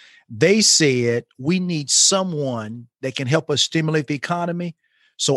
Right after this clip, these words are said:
all the great deductions are on the business side of the table. That's the f-, ger-, general first thought, okay? But then even once you decide to become a business, the key thing now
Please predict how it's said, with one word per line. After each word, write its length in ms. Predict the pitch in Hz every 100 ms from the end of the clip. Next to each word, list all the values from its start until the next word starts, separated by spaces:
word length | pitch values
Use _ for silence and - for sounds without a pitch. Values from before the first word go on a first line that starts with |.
| -
all 280 | 165 180
the 140 | 175 151
great 500 | 123 131 185 214 156
deductions 920 | 147 139 165 190 - - 127 123 120
are 140 | 123 139
on 160 | 147
the 80 | 139
business 400 | 123 151 147 139
side 180 | 151 131
of 80 | 123
the 60 |
table. 380 | 117 156 131 110
That's 240 | 127 143 -
the 80 |
f-, 180 | 123 135
ger-, 240 | 110 135 127
general 240 | - 143 123
first 280 | 123 117
thought, 280 | - 117 82 - 104
okay? 260 | 135 127 - - - - -
But 180 | 165 131
then 240 | 185 226 214
even 340 | 196 180 175
once 300 | 170 190 -
you 80 | 160
decide 500 | 151 - 175 190 220
to 80 | 202
become 300 | 165 147 139
a 40 |
business, 520 | 120 131 113 - 113
the 100 | -
key 300 | 135 - 208
thing 280 | 175 165 151
now 300 | 156 196 180